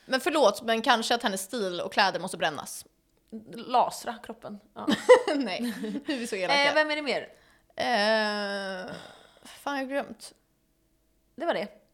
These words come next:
Speaker 1: Sergio och Amanda, såklart.
Speaker 2: Hon är så fin.
Speaker 1: Alltså, hon är så fin.
Speaker 2: Hon är så snygg också.
Speaker 1: Hon tror ju typ, jag tror att det är för att hon har varit mobbad, att hon
Speaker 2: Ja.
Speaker 1: tror att hon är jätteful.
Speaker 2: Ja, hon är inte det verkligen. Hon är så snygg.
Speaker 1: Hon måste fatta att hon är ett kap.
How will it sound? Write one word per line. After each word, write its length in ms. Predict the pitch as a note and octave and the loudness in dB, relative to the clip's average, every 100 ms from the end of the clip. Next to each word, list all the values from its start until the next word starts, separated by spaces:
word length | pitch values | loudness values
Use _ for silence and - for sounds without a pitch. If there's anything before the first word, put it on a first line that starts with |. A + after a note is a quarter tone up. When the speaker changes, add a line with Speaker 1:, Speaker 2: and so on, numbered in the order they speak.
| _ | _
Speaker 1:
Sergio 500 | - - D4 C4+ A3+ | -2 2 4 4 2
och 160 | A3 G#3+ | 2 2
Amanda, 360 | G#3 F3 F3+ | 0 -2 -6
såklart. 400 | G#3+ - - - - _ _ _ _ - | -8 -10 -12 -14 -20 _ _ _ _ -16
Speaker 2:
Hon 160 | C#4 B3 | -10 -8
är 60 | |
så 120 | A#3 | -8
fin. 280 | G#3 D#3+ F#3 - _ _ | -10 -12 -16 -20 _ _
Speaker 1:
Alltså, 180 | - C4 | -4 0
hon 400 | B3+ - A4+ A4 C#4+ | 0 4 4 4 2
är 60 | |
så 100 | D4+ | 0
fin. 360 | B3 G#3+ D3 C#4 | -2 -4 -4 -4
Speaker 2:
Hon 100 | E4+ | -2
är 40 | F4+ | 0
så 60 | |
snygg 500 | D#4 - C5 A#3+ F3 | 0 0 -2 -4 -4
också. 180 | E3 - | -6 0
Speaker 1:
Hon 160 | A#4 A4+ | 2 2
tror 380 | - B4 G#3 G#3 | 8 8 8 4
ju 120 | G#3+ | 4
typ, 260 | A3 G3+ - | 2 -2 0
jag 80 | C#4 | 0
tror 80 | F#4+ | 4
att 60 | |
det 60 | D#4+ | 4
är 60 | |
för 100 | A#3 | 4
att 60 | A#3 | 2
hon 120 | A3 | -2
har 60 | G3+ | -2
varit 120 | G3 | 2
mobbad, 440 | A#3+ G3 G#3 A3+ - | 2 4 6 6 4
att 120 | - | 0
hon 140 | - | 4
Speaker 2:
Ja. 180 | D4+ F#3+ | 6 6
Speaker 1:
tror 220 | D#4 A3+ | 4 4
att 100 | F3+ | 2
hon 160 | - G3+ | 0 -2
är 40 | |
jätteful. 400 | G3+ G3+ G#3 G3+ - | -2 -4 -6 -6 -2
Speaker 2:
Ja, 60 | A3 | -2
hon 180 | B3 | 2
är 100 | A3+ | 2
inte 180 | F#3+ G3 | 2 -2
det 60 | - | -6
verkligen. 300 | A#2 - D3 | -6 -8 -8
Hon 120 | G3 | -6
är 40 | G#3 | -4
så 160 | F#3+ | -4
snygg. 160 | - D4+ | -2 0
Speaker 1:
Hon 100 | D#4+ | 0
måste 220 | D#4+ - | 0 2
fatta 360 | - D4 - D#4+ | 2 2 4 2
att 100 | D#4+ | 4
hon 220 | A3 F#3+ | 0 0
är 100 | F3 | 0
ett 80 | - | 2
kap. 340 | F#3 - - | 0 0 -10